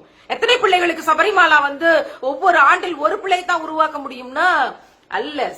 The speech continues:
சாம்பிளுக்கு இன்னைக்கு கொடுத்திருக்கோம், சாம்பிளுக்கு கொடுத்திருக்கோம். எங்கள் பிள்ளைகளால் வெற்றி பெற முடியாது, மூணு வருஷமா ஜெயிக்க முடியாதுன்னு சொல்லிக்கிட்டு இருந்தீங்க, அதை அடிச்சு நொறுக்கி இருக்கோம். சிலபஸை கொடுத்து,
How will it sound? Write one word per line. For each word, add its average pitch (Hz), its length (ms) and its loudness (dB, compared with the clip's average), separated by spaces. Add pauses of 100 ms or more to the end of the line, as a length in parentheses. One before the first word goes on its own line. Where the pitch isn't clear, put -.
(140)
சாம்பிளுக்கு 440 600 4
இன்னைக்கு 320 240 -6
கொடுத்திருக்கோம், 262 580 -8 (560)
சாம்பிளுக்கு 330 500 2
கொடுத்திருக்கோம். 262 420 -8
எங்கள் 240 180 -6
பிள்ளைகளால் 294 440 2
வெற்றி 254 220 -6
பெற 285 160 -4
முடியாது, 262 500 0
மூணு 294 180 -10
வருஷமா 277 420 -4
ஜெயிக்க 285 320 -8
முடியாதுன்னு 349 340 0
சொல்லிக்கிட்டு 208 320 -8
இருந்தீங்க, 208 260 -10 (360)
அதை 208 160 -2
அடிச்சு 220 360 -4
நொறுக்கி 311 400 0
இருக்கோம். 202 300 -8 (220)
சிலபஸை 233 460 -2
கொடுத்து, 202 320 -6